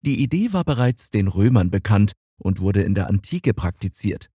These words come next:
Dazu wurde heißes Wasser mit Hilfe von Rohrleitungen aus Thermalquellen in die jeweiligen Bauwerke transportiert. Doch mit dem Untergang des Römischen Reiches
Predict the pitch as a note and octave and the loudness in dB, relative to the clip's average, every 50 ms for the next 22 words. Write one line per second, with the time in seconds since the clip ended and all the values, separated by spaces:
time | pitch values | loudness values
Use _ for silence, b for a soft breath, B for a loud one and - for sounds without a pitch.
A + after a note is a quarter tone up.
0 | _ _ _ _ _ _ - C3+ F3 - - G3+ F#3+ D#3 C3 A#2 G#2 F#2+ F#2+ G2+ | _ _ _ _ _ _ -2 -2 -2 -2 -4 -6 -4 -2 0 0 2 2 2 2
1 | F#2 - - E2+ - - - - - - F3 F#3 F3 C3 - - G#2 G#2+ A2 - | 2 0 -4 -8 -6 -6 -6 -6 -4 -2 0 2 2 2 2 4 4 2 2 2
2 | - G#2 - - F#2 F#2 F#2 F#2+ G2 A#2 C3 C3 A2+ A#2 G#2+ A#2+ G#2+ G#2+ G#2+ G#2+ | 0 -4 0 0 -2 -2 0 0 2 2 4 4 2 2 2 4 4 4 4 4
3 | G#2 - _ _ _ - G2 F#2+ F2+ - - - G#2 E2 F#2 F#2+ F#2 G2+ C#3+ F3 | 2 -2 _ _ _ 0 0 0 0 -2 -4 -2 0 0 0 0 0 0 0 -2
4 | - - - A#2+ A#2+ A#2+ B2 B2 - - A#2+ A#2+ A#2 A#2 A#2 B2 D#3 E3 F3 D#3+ | -2 -2 0 2 4 4 4 2 2 2 0 2 2 0 0 0 0 0 -2 -2
5 | D#3 E3 D#3+ D#3+ C#3+ G#2 F#2 G2+ G#2+ G2 G2+ G2 G2+ - - - - F#2 F2+ - | -2 -2 -4 -2 0 2 4 4 4 4 2 0 0 -2 -4 -2 -2 -2 -4 -4
6 | - F#2+ F2 - - G2 D2 - - _ _ _ _ _ _ _ _ _ _ _ | -4 -6 -4 -2 -4 -6 -6 -6 -12 _ _ _ _ _ _ _ _ _ _ _
7 | - A2 - - F#2+ G2+ G#2 F#2+ F#2 - E3+ G3 G#3 F3 B2+ - G2 G2+ G2 G2 | -4 -2 0 -2 -2 0 0 -2 0 0 0 0 0 -2 0 0 0 0 0 -2
8 | - - - G2+ G2+ G2+ - - G2 F2+ F#2 A2 C#3 - D#3 C3 - | -4 -4 -2 -2 0 -2 -2 -2 -4 -2 -2 -2 0 0 -2 -2 -2